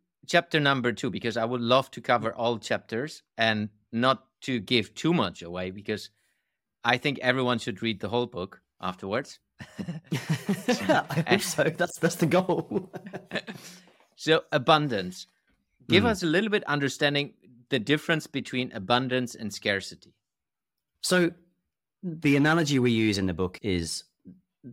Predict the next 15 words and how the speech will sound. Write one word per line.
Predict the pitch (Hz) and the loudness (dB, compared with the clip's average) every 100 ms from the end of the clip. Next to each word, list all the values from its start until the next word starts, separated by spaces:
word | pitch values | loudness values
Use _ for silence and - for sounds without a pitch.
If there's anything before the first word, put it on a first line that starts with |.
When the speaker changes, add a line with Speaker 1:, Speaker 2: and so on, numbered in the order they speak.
| 123 | -8
Speaker 2:
the | 117 | -8
concept | - 104 - - | -2 -2 -2 -4
of | 98 | -8
a | 90 | -6
campfire. | - 90 - - 82 80 78 - _ _ _ _ _ _ _ _ _ _ _ _ - | -4 -6 -8 -4 -2 -2 -6 -16 _ _ _ _ _ _ _ _ _ _ _ _ -8
And | 107 92 92 90 - | -4 -2 -2 -4 -6
if | 117 - | -6 0
you | 117 110 95 | 2 2 0
imagine, | 98 98 92 90 | 0 0 -2 -2
you | 92 | -2
know, | 87 | -4
a | 85 | -2
group | - 95 | -2 -2
of | 85 | -6
people | 101 92 90 85 85 | -6 -4 -4 -4 -6